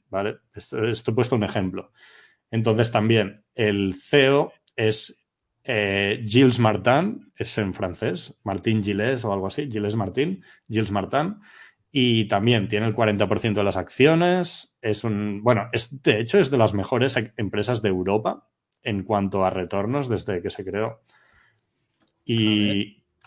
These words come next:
Speaker 1: por no decir la mejor, ¿no la has visto esta? También tengo
Speaker 2: No.
Speaker 1: un artículo.
Speaker 2: Mm,
Speaker 1: O sea, si
Speaker 2: no,
Speaker 1: buscas,
Speaker 2: esta,
Speaker 1: se
Speaker 2: esta
Speaker 1: creó
Speaker 2: tengo
Speaker 1: en
Speaker 2: que leerla.
Speaker 1: hiz-, hizo la I P O en los años noventa y esta la acabo de comprar a sesenta y cuatro dólares.
Speaker 2: ¡Buah!
Speaker 1: Oye,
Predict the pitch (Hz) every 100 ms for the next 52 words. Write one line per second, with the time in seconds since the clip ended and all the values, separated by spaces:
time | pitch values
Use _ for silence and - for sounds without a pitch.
0 | _ 127 107 123 139 127 139 107 110 110
1 | 95 - _ _ _ - 120 127 110 104
2 | 123 113 104 180 - _ - 104 107 117
3 | - - 101 95 - - _ _ _ _
4 | _ _ _ _ _ - 120 113 107 -
5 | 113 107 - 120 131 139 151 - 123 123
6 | 135 147 135 143 147 135 - _ _ _
7 | - - - - 127 - - 143 127 156
8 | 139 120 131 139 143 117 107 117 123 113
9 | 127 127 135 131 175 - _ _ - -
10 | - _ _ _ _ _ - 123 135 196
11 | 165 135 147 120 104 123 139 147 - 117
12 | 113 107 98 113 120 107 98 101 95 160
13 | 175 - - 120